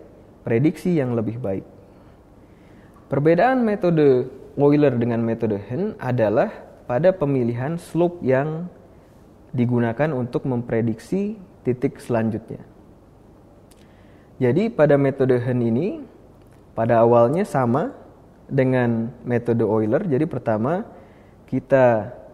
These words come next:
cari slope di titik awal. Kemudian dari slope awal ini kita bisa memprediksi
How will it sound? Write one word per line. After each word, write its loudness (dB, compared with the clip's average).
cari 0
slope 0
di -2
titik 0
awal. 2
Kemudian 2
dari 0
slope 0
awal 4
ini 0
kita 0
bisa 0
memprediksi -2